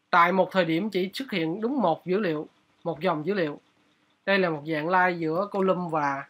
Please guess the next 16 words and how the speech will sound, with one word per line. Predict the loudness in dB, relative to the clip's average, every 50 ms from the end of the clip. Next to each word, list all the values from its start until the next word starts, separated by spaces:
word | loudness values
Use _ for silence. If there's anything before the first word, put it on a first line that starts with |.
| -18 _ _ _ _ _ _ _ -14
à, | -10 -8 -6 -6 -4 -6 -6 -6 -8 -8 -10 -14 -18 _ _ _ _ _ _ _ _ _ _ _ _ _ _ _ _ _ _ _ -6
dạng | -4 -4 -2 -2 -4 -8 -10 -12 _ _ _ -4
danh | -2 0 2
sách. | 0 0 0 -4 _ _ _ _ _ _ _ _ _ _ _ _ _ _ _ _ _ _
À, | -10 -8 -8 -8 -10 -12 _ _ _ _ _ _ _ _ -6
tức | -6 -4
là | -2
column | 0 2 2 2 2 2
là | 0
mỗi | 2 2 2 4
lần | 4 2 2 0
chỉ | -4 -4
xuất | -6 -4 -4
hiện | -4 -4 -4 -4
có | -4
một | -2 -2 -4 -4 -6